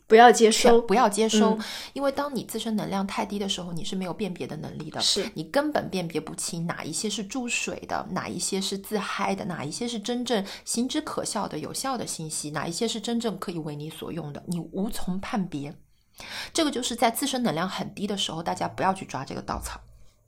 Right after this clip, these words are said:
Speaker 2: 那他抓的稻草就是知识付费，就是不断地去学习。
Speaker 1: 嗯。
Speaker 2: 他在所有的这一些，呃，老师的这个群里面，然后也非常积极，也很主动地在学习。
Speaker 1: 嗯。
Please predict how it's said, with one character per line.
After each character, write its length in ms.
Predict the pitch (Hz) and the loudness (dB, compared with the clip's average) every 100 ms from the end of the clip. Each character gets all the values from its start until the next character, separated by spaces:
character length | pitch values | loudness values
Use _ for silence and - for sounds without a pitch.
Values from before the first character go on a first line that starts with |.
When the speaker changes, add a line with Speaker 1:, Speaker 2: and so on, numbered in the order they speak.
| - - | -20 -4
Speaker 2:
那 80 | 190 | -4
他 220 | 196 302 | 4 6
抓 160 | 285 269 | 8 6
的 80 | 247 | 2
稻 220 | 214 180 | 0 -4
草 220 | - - - | -4 -8 -8
就 120 | 160 | -12
是 80 | 160 | -10
知 160 | - | -10
识 100 | 160 | -10
付 160 | 156 165 | -10 -10
费， 240 | - - | -8 -6
就 80 | - | -4
是 160 | 190 165 - - - | -2 -2 -6 -10 -2
不 100 | 160 | 0
断 140 | 190 | 0
地 80 | 151 | -2
去 160 | - | -6
学 200 | 151 262 254 | 0 4 6
习。 220 | 262 247 | 6 6
Speaker 1:
嗯。 320 | 226 208 196 | 6 2 0
Speaker 2:
他 120 | 226 226 | 0 2
在 160 | 202 | 2
所 320 | 170 - 160 | 0 0 4
有 160 | 220 269 | 6 4
的 120 | 143 | 2
这 100 | 170 | -2
一 100 | 151 | -2
些， 300 | 151 143 143 - - - - - | -2 -2 -4 -8 -16 -18 -16 0
呃， 280 | - - - | 2 4 2
老 180 | 156 143 | 2 2
师 220 | - - | 4 2
的 100 | 160 | 0
这 120 | 151 | -2
个 80 | 143 | -2
群 260 | 139 - - | -2 -4 -4
里 100 | 151 | -4
面， 240 | - - | -6 -8
然 140 | - 165 | -6 -4
后 80 | |
也 160 | 170 147 | -2 -2
非 160 | - 240 | 0 0
常 240 | 202 143 | 0 -4
积 180 | - 135 | -6 -8
极， 220 | - - | -8 -10
也 200 | - 98 | -6 -2
很 180 | 175 175 | -2 0
主 140 | 196 202 | -2 -4
动 160 | 151 | -6
地 80 | 151 | -6
在 160 | 151 156 | -6 -6
学 220 | - - | -6 0
习。 200 | 240 233 | 4 4
Speaker 1:
嗯。 200 | 220 208 | 2 0